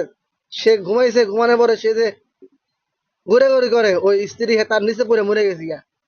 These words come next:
তাহলে আমার তো অবস্থায় তার মারা গিয়ে উদ্দেশ্য ছিল রে? হ্যাঁ,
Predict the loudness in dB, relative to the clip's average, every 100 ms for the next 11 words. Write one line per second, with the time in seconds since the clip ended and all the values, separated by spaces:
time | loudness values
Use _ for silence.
0 | _ _ _ _ _ _ _ _ _ _
1 | _ _ _ _ _ _ -2 2 2 2
2 | 2 0 0 -2 0 0 -2 -8 _ _
3 | _ 0 0 0 0 0 0 0 -4 0
4 | 0 0 -2 -8 _ _ _ _ _ _
5 | _ _ _ _ _ _ -4 -2